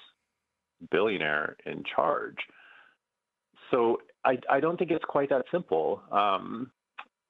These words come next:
and, y-, you know, I think we do need to be able to find spaces, uh,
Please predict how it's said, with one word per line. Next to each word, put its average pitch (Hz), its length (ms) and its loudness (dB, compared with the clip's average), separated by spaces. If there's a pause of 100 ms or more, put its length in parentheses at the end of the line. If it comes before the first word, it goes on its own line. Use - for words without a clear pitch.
(440)
and, 120 640 0 (380)
y-, - 160 -12 (200)
you 143 140 -2
know, 131 100 4
I 123 60 2
think 143 200 -4 (460)
we 123 200 2
do 127 320 2
need 123 260 0 (140)
to 101 400 0 (1080)
be 123 60 2
able 131 160 2
to 117 120 -2 (100)
find 117 460 2
spaces, 82 560 -2 (280)
uh, 95 140 4